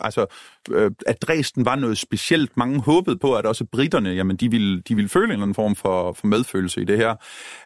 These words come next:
Øhm, så man regnede ikke med, at Dresden ville blive bombet. Det var sådan en, en, en, en, øh, altså,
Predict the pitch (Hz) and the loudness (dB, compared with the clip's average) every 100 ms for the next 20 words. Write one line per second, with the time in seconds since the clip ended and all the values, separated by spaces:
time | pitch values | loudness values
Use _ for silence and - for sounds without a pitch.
0 | - 127 123 123 120 120 - - - 185 | 2 4 4 4 4 4 0 -2 0 2
1 | 190 - 165 233 359 254 123 113 104 117 | 2 0 -2 0 2 2 2 0 0 0
2 | 110 - 101 92 98 110 131 - 131 247 | -2 -2 -4 0 0 2 0 0 0 2
3 | 214 131 135 123 110 120 110 92 110 107 | 4 4 2 2 2 2 2 2 2 2
4 | 104 101 98 98 110 - 101 104 | 2 2 0 0 -4 -4 -2 -2